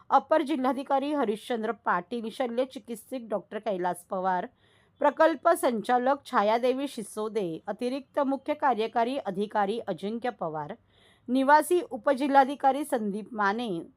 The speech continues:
जिल्हा नियोजन अधिकारी वैभव कुलकर्णी, उपमुख्य कार्यकारी अधिकारी ग्रामपंचायत प्रमोद काळे, जिल्हा आरोग्य अधिकारी डॉक्टर गंगाधर परगे,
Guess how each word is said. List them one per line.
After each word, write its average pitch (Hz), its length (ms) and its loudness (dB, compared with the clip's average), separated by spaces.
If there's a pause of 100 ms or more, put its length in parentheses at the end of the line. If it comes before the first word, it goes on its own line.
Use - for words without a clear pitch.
(340)
जिल्हा 247 400 2
नियोजन 240 500 -2
अधिकारी 208 640 -4
वैभव 196 360 -2
कुलकर्णी, 202 720 -4 (460)
उपमुख्य 294 520 2
कार्यकारी 285 580 2
अधिकारी 240 600 -2
ग्रामपंचायत 220 960 -2 (100)
प्रमोद 190 320 -2 (140)
काळे, 175 380 0 (480)
जिल्हा 262 340 6
आरोग्य 240 520 2
अधिकारी 247 500 0
डॉक्टर 233 380 -4
गंगाधर 202 600 -2
परगे, 180 640 -4